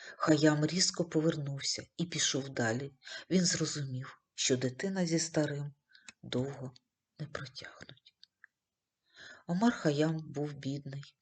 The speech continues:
Останні тижні він брав із собою по десять-п'ятнадцять срібних дирхемів, щоб ось так роздати злиденним дітям. Але сьогодні в нього залишилися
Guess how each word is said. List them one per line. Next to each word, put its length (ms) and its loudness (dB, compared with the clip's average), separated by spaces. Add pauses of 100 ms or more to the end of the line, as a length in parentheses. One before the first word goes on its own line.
(320)
Останні 520 2
тижні 480 4
він 120 -6
брав 240 6
із 140 0
собою 520 0
по 100 4
десять-п'ятнадцять 1080 0
срібних 460 -4
дирхемів, 680 -2 (540)
щоб 300 4
ось 280 2
так 420 4
роздати 580 2
злиденним 720 -2
дітям. 460 -8 (440)
Але 200 4
сьогодні 520 4
в 20 0
нього 280 0
залишилися 800 2